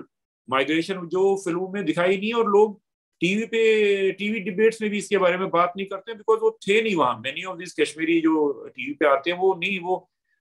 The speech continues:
पहले ही निकले थे, वो नाइनटीन एटीज़ में थे। तो इसकी बारीकी, बारीकी में नहीं जाते हैं कि पांच लाख लोग कैसे एक ही दिन चले जा सकते हैं। दो, टू नाइंटी फ़ोर किलोमीटर की जर्नी है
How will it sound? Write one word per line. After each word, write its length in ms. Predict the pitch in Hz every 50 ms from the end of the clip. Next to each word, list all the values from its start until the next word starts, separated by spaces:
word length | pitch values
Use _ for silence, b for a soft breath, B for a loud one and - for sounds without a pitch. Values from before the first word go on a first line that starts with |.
| _ - -
पहले 220 | 156 160 185 202
ही 160 | 220 226 220
निकले 320 | 196 190 160 175 175 160 151
थे, 120 | 156 156
वो 420 | 147 151 151 151 147 143 143 135 131 -
नाइनटीन 560 | 131 - - - - 135 135 143 143 160 156
एटीज़ 380 | 139 147 147 170 175 175 151 147
में 180 | 143 131 123
थे। 160 | 123 - 117 104
तो 300 | - 143 147 147 156 160
इसकी 320 | 160 - - _ - 196
बारीकी, 680 | 143 127 127 131 151 190 202 196 - 208 208 202 - _
बारीकी 420 | 117 127 127 139 208 220 214 240 240
में 140 | 214 214 202
नहीं 200 | 190 185 180 156
जाते 320 | 156 - - - - 127
हैं 160 | 113 110 110
कि 220 | - - 160 165 _ _ _ _ -
पांच 260 | - 135 151 170 165 196
लाख 240 | 196 196 196 190
लोग 240 | 190 190 196 196 196
कैसे 440 | 196 180 175 - 220 220 214 202 - _ _ _ _ _ _ _ _ - - - -
एक 140 | 160 165
ही 100 | 160 185
दिन 140 | 170 175 170
चले 280 | 165 165 147 139 139 135
जा 140 | 127 123 120
सकते 340 | 117 139 113 - - 135
हैं। 420 | 123 123 120 120 120 120 120 110 104
दो, 200 | 123 139 151 -
टू 240 | - - 175 190 175
नाइंटी 300 | 175 170 170 170 185 180
फ़ोर 260 | - - 190 185 175
किलोमीटर 520 | - 170 160 160 160 160 156 151 151 151
की 120 | 147 156 147
जर्नी 400 | - 127 127 127 139 151 156 147
है 280 | 120 110 113 - -